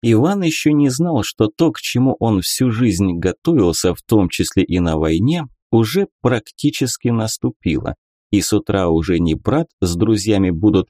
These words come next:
проверять его подготовку, давая советы, что из умений подтянуть, а что и с нуля стоит выучить.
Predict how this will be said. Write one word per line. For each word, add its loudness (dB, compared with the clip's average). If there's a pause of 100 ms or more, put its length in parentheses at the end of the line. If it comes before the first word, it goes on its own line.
проверять 0
его 2
подготовку, 0
давая 0
советы, 0
что -2
из 0
умений 2 (100)
подтянуть, 0
а -2
что -2 (200)
и 2
с -6
нуля -2
стоит 0
выучить. 0